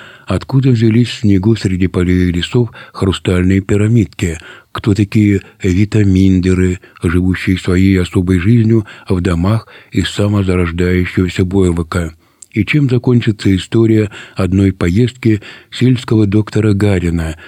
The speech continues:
начавшейся в метель на маленькой станции, где никогда не сыскать лошадей? Всё это в новой повести Владимира Сорокина.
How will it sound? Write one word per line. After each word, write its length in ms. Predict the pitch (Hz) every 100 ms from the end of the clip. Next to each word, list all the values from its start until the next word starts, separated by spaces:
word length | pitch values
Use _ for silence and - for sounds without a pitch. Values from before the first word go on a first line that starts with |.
| - -
начавшейся 720 | 87 - 90 - 92 85 90
в 60 | 85
метель 460 | 82 85 131 123 - -
на 160 | 92 87
маленькой 420 | 90 92 92 92
станции, 800 | - - 90 85 - 92 85 80 - _
где 280 | 87 90 90
никогда 480 | 90 95 85 110 120
не 100 | 110
сыскать 540 | 101 - - 92 -
лошадей? 640 | 90 - 87 85 85 82 - _ _ _ _ _
Всё 280 | - - 110
это 520 | 135 131 127 127 - -
в 140 | 90 82
новой 360 | 98 123 117
повести 680 | - 92 87 90 - 98 92 - -
Владимира 520 | 101 92 85 85 87
Сорокина. 760 | 90 - 85 82 82 85 80